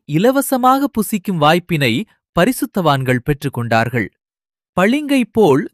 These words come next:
தெளிவான ஜீவத் தண்ணீருள்ள சுத்தமான நதி தேவனின் சிங்காசனத்திலிருந்து புறப்பட்டு வந்தது. இந்நதியின் இரு கரையிலும் கனிகளைத் தரும் ஜீவ விருட்சங்கள் நின்றன.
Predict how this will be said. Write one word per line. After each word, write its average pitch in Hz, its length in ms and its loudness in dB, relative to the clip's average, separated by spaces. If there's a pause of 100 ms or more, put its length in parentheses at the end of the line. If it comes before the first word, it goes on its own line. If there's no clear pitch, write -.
தெளிவான 254 640 2 (100)
ஜீவத் 233 400 0
தண்ணீருள்ள 196 680 2
சுத்தமான 254 760 0
நதி 156 460 0 (460)
தேவனின் 254 480 2 (120)
சிங்காசனத்திலிருந்து 220 1120 0
புறப்பட்டு 165 480 -2
வந்தது. 117 460 -4 (500)
இந்நதியின் 247 600 2
இரு 233 380 2
கரையிலும் 196 500 0 (320)
கனிகளைத் 262 540 0
தரும் 226 280 0
ஜீவ 214 420 0
விருட்சங்கள் 147 580 -2
நின்றன. 120 460 -2